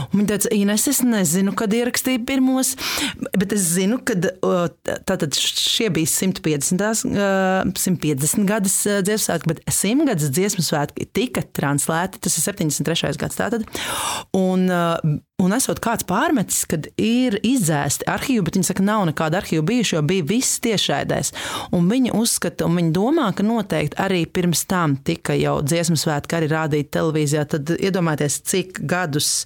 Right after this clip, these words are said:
ā, jau, jau, jau vispār, ā, televīzija šo dara, šos svētkus. Jā, n-, ne tikai vispār svētki notiek, bet arī televīzija cik gadus jau rāda un s-,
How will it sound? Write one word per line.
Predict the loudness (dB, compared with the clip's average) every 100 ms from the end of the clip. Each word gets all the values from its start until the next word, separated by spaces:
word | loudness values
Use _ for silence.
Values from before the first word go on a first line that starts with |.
| -8 -10 -10 -4
ā, | -2 0 0
jau, | 0 0 0 2 2
jau, | 2 2 0 0
jau | 0 0 0
vispār, | 0 -2 -2 -2 0 0 -2
ā, | -2 0 0 0 -2 -2 -6 -8
televīzija | -4 -2 0 0 0 0 0
šo | -2 -2
dara, | 0 -2 -2 -6 -4
šos | -4 -2 -2
svētkus. | -2 -2 -2 -4 -2
Jā, | 0 0
n-, | 0 -2 -4 _ _ -14 -12 -12 -8
ne | -4
tikai | -4 -2 0 0
vispār | 0 0 0
svētki | 0 -2 -2
notiek, | 0 0 0
bet | 0
arī | -2
televīzija | 0 0 0 0 0
cik | -2 -2
gadus | -2 -2
jau | -2 0
rāda | 0 0 0
un |
s-, | -2